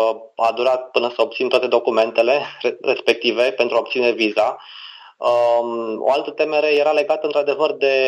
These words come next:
de sănătate, de, de boli, adică, în primul rând, de obișnuința cu mediul de acolo, cu clima, cu temperatura, cu precipitațiile,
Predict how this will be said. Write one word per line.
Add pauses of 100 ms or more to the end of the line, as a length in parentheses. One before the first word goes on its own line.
(280)
de
sănătate,
de, (240)
de
boli,
adică,
în
primul
rând,
de
obișnuința
cu
mediul
de
acolo,
cu
clima,
cu
temperatura,
cu
precipitațiile,